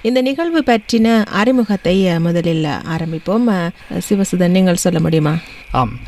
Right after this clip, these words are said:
Speaker 2: இரண்டாயிரத்தி பத்தாம் ஆண்டு கே சி தமிழ் மன்றத்தால் சிறிய அளவிலே ஒரு உள்ளக நிகழ்வாக ஆரம்பிக்கப்பட்ட தைப்பொங்கல், க-, வருடந்தோறும் வளர்ந்து, கடந்த வருடத்திலிருந்து இங்கு இயங்குகின்ற தமிழ் அமைப்புகள்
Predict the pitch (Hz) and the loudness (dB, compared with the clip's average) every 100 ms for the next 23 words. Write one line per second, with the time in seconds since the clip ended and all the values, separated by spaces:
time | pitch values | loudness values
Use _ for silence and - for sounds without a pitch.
0 | - - 131 143 175 180 165 - 135 123 | -18 -8 -2 0 0 0 0 0 0 0
1 | 107 - 120 113 113 131 139 - 120 117 | -2 0 4 4 4 4 2 2 0 0
2 | 110 110 110 107 104 104 117 113 - 117 | -2 0 2 2 0 -2 0 -2 -2 -2
3 | 113 104 110 107 117 131 110 110 120 117 | 0 0 0 0 0 2 2 2 2 2
4 | 113 110 104 107 117 110 110 - 101 104 | 0 -2 -2 -2 -2 0 -2 -2 -2 -2
5 | 101 107 - 98 101 104 104 98 98 135 | -4 -6 -6 -6 -4 -4 -4 -4 -2 -4
6 | - - - - - 123 123 120 127 117 | -6 -20 -20 -12 -8 -4 -2 2 2 2
7 | 120 117 113 104 113 113 98 110 - - | 2 2 2 0 2 2 0 -6 -10 -20
8 | - - - 120 139 127 113 117 110 113 | -20 -12 -4 0 2 2 2 0 -2 -4
9 | 107 110 117 104 104 180 - - - - | -2 0 2 2 -2 -8 -16 -20 -10 0
10 | 120 113 110 123 120 107 117 131 - 107 | 0 2 2 2 2 0 0 0 0 0
11 | 117 107 113 110 113 107 107 | 2 4 2 0 -2 -2 -2